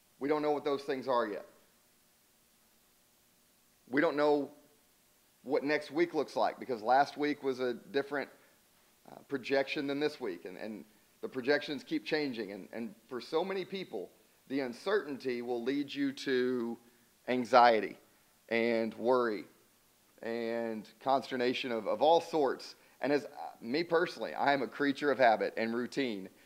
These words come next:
and not having this habit and routine is, is very strange. The,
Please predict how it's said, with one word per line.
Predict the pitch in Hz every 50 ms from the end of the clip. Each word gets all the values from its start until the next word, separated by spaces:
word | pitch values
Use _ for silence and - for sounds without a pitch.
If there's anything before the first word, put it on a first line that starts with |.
| - _ _
and | - 104 107
not | 113 135 143 139
having | 147 143 139 139 135 131
this | 131 -
habit | - 147 139 139 127 135 -
and | 120
routine | 135 135 120 - 147 147 139 127 123 117 113 113 - - - _ _ _ _ _
is, | 104 117 120 117 117 110 -
is | - 110 101 107
very | 120 131 127 127
strange. | 127 - - 131 117 92 69 - - - - _ _ _ _ _ _ _ _
The, | 110 127 -